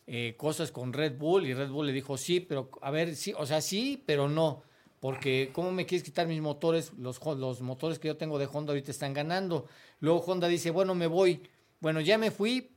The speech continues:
pero mejor no me voy porque sigo proveendo de motores aquí al equipo". Entonces dices, "Bueno, a ver",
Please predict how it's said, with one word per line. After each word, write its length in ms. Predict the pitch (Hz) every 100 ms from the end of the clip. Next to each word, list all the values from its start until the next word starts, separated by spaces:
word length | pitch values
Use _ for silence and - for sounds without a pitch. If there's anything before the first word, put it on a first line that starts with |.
| _
pero 220 | 147 143
mejor 340 | 151 139 196 196
no 80 | 208
me 120 | 185
voy 240 | 165 220
porque 320 | 220 160 -
sigo 400 | 139 185 190 180
proveendo 480 | - 139 143 165 170
de 120 | 143
motores 580 | 127 127 131 156 165 156
aquí 340 | 123 120 143 143
al 140 | 143
equipo". 400 | 120 - 127 123
Entonces 400 | 117 135 151 160
dices, 260 | 147 156 165
"Bueno, 240 | 139 165 151
a 40 |
ver", 220 | 151 131